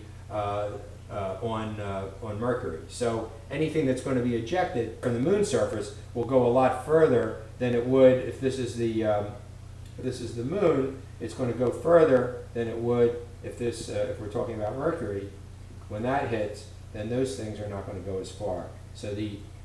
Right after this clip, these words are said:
you know, we'd expect to see the area, the sort of mountainous area around the crater, uh, the ej-, the ejecta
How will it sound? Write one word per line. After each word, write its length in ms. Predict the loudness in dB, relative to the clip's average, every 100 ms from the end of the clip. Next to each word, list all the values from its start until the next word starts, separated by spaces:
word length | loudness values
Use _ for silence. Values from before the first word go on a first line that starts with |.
| -12
you 100 | -8
know, 80 | -6
we'd 180 | -4 -4
expect 460 | -4 -6 -2 0 -2
to 80 |
see 420 | -6 -4 -2 -2 -6
the 160 | -8 0
area, 460 | 2 4 2 -2 -4 -10 -16 -14 -10
the 160 | -10
sort 260 | -2 0 0
of 100 | 0
mountainous 540 | 0 0 0 -4 -4
area 380 | -2 0 0 -2
around 340 | -2 2 2
the 80 | 2
crater, 560 | -4 -6 -4 -4 -8 -8 -12 -16 -12
uh, 140 | -8 -6 -6
the 160 | -4 -6
ej-, 220 | -6 -8 -8
the 280 | -6 -4 -4 -6
ejecta 560 | -6 0 0 0 -4